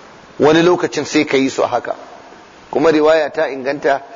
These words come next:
riwayar Imamun Nasa'i, Sheikh Albani ya inganta ta, haka Tirmidhi ma ya rawaito ta. To me ya kamata mutum ya musulmi? Wata ran kai wancan, wata ran kai wannan, wata ran kai wancan.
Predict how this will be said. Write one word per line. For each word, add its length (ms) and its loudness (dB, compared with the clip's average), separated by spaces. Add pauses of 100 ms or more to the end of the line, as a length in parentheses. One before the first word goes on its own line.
(280)
riwayar 300 4
Imamun 420 -2
Nasa'i, 480 2 (500)
Sheikh 260 2
Albani 520 0 (360)
ya 200 4
inganta 460 -2
ta, 100 0
haka 160 0
Tirmidhi 460 0
ma 140 2
ya 80 0
rawaito 380 -2
ta. 140 -6 (640)
To 140 4
me 220 4
ya 60 2
kamata 380 0
mutum 240 -2
ya 100 -2
musulmi? 440 -4 (420)
Wata 240 4
ran 140 2
kai 160 0
wancan, 420 -2 (800)
wata 260 4
ran 140 2
kai 180 2
wannan, 460 0 (880)
wata 180 2
ran 140 4
kai 140 2
wancan. 340 -2